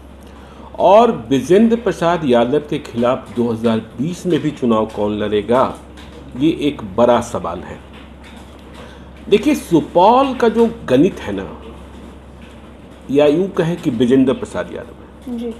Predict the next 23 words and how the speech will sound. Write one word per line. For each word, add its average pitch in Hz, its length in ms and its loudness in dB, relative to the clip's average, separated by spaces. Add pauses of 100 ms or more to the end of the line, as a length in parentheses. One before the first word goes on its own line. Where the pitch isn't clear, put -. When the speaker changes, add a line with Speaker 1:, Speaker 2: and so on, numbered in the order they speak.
(1160)
Speaker 1:
उन्नीस 214 280 2
सौ 262 100 4
पचासी 135 680 0
के 226 160 -2
चुनाव 117 440 2
तक 110 140 -4
बात 101 240 -4
करें, 147 300 -8 (240)
नाइनटीन 123 440 0
एटी 120 240 -6
फ़ाइव 113 340 -4
के - 60 -6
चुनाव 104 320 -4
तक, - 200 -12 (840)
तो 165 120 0
यहाँ 165 260 0 (180)
कांग्रेस 120 560 -2 (440)
चुनाव 117 260 4
जीतती 107 440 -12
थी। 185 180 -10
प्रमोद 120 520 4
कुमार 101 280 -4
सिंह 90 280 -10